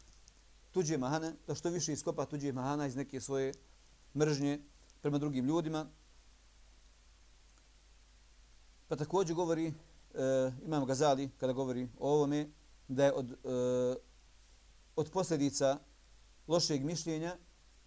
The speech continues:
o drugim ljudima, kaže, i uhođenje. Jer, kaže, srce ne može da se, e, da samo sebe ubijedi da ono što ono misli da je istina, već, kaže, ima potrebu da to dokaže. I onda počinje, kaže, da uhodi druge ljude.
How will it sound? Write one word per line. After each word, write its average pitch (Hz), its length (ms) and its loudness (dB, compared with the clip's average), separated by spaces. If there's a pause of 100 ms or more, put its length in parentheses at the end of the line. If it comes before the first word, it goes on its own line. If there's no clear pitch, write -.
(120)
o - 60 -6
drugim 151 300 -2
ljudima, 165 300 -2
kaže, 156 320 0
i 156 120 -8
uhođenje. 120 500 2 (1600)
Jer, 151 140 2
kaže, 165 160 0
srce 202 440 -4 (640)
ne 147 260 -4
može 190 320 -4 (180)
da 151 160 -2
se, 160 340 2 (180)
e, 143 400 0 (460)
da 147 120 -6
samo 180 300 -2
sebe 175 200 -2
ubijedi 175 400 -2
da 165 100 0
ono 175 220 0
što 170 140 -6
ono 165 100 -4
misli 175 240 -4
da 190 60 -2
je 170 100 0
istina, 151 340 -4 (460)
već, - 140 -10
kaže, 165 180 -2
ima 170 200 -2
potrebu 170 400 -6
da 147 80 -2
to 165 180 -4
dokaže. 110 440 -4 (240)
I 165 80 -4
onda 160 180 0
počinje, 147 400 -6
kaže, 123 220 -6
da 131 100 -6
uhodi 151 420 -2 (760)
druge 139 300 -2
ljude. 107 280 -4